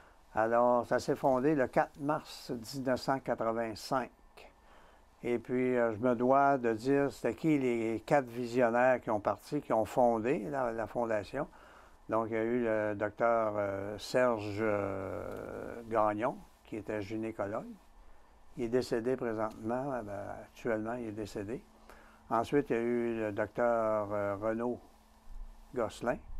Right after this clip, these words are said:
qui était chirurgien. Il y a eu le docteur Camille Lessard, qui lui était docteur de famille, omnipraticien. Et il y a eu notre grand homme d'affaires de Thetford qui a été nommé partout, là, de ce temps-là, Pierre Roberge.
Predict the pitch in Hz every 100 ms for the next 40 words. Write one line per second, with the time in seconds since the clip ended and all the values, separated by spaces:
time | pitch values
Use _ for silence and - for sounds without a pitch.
0 | - - - 113 101 - 131 113 101 95
1 | 110 - - - - - - - - -
2 | - 120 120 117 107 123 120 113 123 123
3 | 127 117 113 107 - 123 160 147 135 -
4 | 120 120 123 113 120 110 107 104 101 104
5 | 131 117 110 - 104 113 151 160 117 113
6 | 104 107 - - 127 196 - - - -
7 | - - 120 120 135 135 120 110 117 117
8 | 123 120 117 107 127 123 110 104 110 -
9 | 135 120 110 120 113 110 113 113 117 107
10 | - 131 120 110 107 104 110 104 113 123
11 | 127 123 120 127 139 101 98 98 -